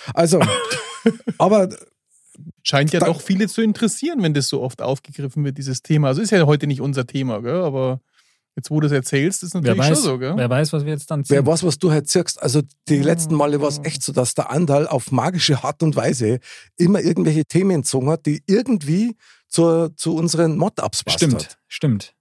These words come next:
Speaker 1: Also das ist schon ein bisschen spooky.
Speaker 3: Bisschen, ja. Vielleicht sollten wir das besser steuern, was wir im Mod-Up so erzählen.
Speaker 1: Ja, ich bin
Speaker 3: Ja.
Speaker 1: gespannt. Dann, liebe Losfee Andal, ich würd sagen,
Speaker 2: Zeig uns, was du kannst.
Speaker 1: jetzt wird's Zeit, genau.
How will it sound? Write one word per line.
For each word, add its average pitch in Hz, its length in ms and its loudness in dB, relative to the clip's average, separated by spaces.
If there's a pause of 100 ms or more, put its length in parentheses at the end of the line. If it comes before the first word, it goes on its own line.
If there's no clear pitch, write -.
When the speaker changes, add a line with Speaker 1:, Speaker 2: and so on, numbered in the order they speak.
(120)
Speaker 1:
Also 131 260 -4
das 143 200 -4
ist 185 100 -2
schon 170 160 2
ein 151 80 2
bisschen 185 340 2 (120)
spooky. 110 960 0
Speaker 3:
Bisschen, 117 520 0
ja. 101 380 -2
Vielleicht 120 260 0
sollten 131 220 -2
wir 131 80 0
das 127 100 -2
besser 139 580 0
steuern, 139 600 0
was 139 220 -2
wir 135 120 0
im 131 120 2
Mod-Up 131 460 0
so 143 100 -2
erzählen. 127 720 -4
Speaker 1:
Ja, 95 120 2
ich 71 100 2
bin 110 80 6
Speaker 3:
Ja. 117 60 4
Speaker 1:
gespannt. 113 420 0 (320)
Dann, 113 500 2 (400)
liebe 143 380 2
Losfee 196 600 2
Andal, 127 580 2 (600)
ich 165 120 2
würd 185 180 4
sagen, 180 420 2 (200)
Speaker 2:
Zeig 127 280 -8
uns, 135 160 -4
was 139 140 -4
du 143 100 -6
kannst. 135 460 -6
Speaker 1:
jetzt 135 320 2
wird's 131 320 0
Zeit, 117 340 0
genau. 104 440 0